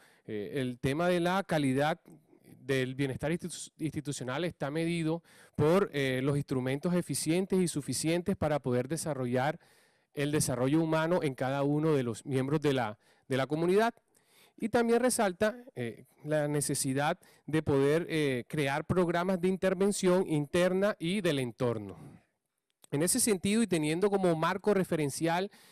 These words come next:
esa definición de bienestar institucional hecha por el cesu, nosotros hemos hecho un proceso de análisis y co-, de construcción colectiva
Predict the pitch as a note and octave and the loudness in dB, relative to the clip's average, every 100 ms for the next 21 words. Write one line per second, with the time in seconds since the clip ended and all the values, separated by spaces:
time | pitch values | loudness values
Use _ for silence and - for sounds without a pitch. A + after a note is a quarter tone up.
0 | - - - - D3+ D#3+ G#3+ F#3 F#3 F3 | -20 -20 -20 -2 0 0 0 2 2 0
1 | E3+ D3 - E3 E3+ F#3+ G3 F3+ D#3 D3+ | 2 0 0 2 4 4 4 4 4 2
2 | D3 C3 D#3 F3+ F3 E3+ D3 D3 D#3+ E3 | -2 -2 -2 -2 -4 -4 -2 -2 -2 -2
3 | F3+ F3+ F#3 E3 C#3+ D3 E3 _ - - | 0 0 2 2 0 0 -6 _ -20 -20
4 | - - C3 C#3+ F#3 G3 F#3+ G#3 G3 - | -18 -6 -2 0 2 2 2 2 0 0
5 | G#3 G3 F3+ F#3 G#3 F#3+ D#3+ D3 F3 G3 | 0 2 2 0 2 0 0 -2 -2 -2
6 | F3+ F3 D3+ D3+ C#3 D3+ D3 C#3+ C3+ A#2 | 0 0 0 -2 -4 -4 -2 -2 -4 -2
7 | D3+ D#3+ G3 E3+ - G3 F3 F3 | -2 2 2 2 0 2 4 2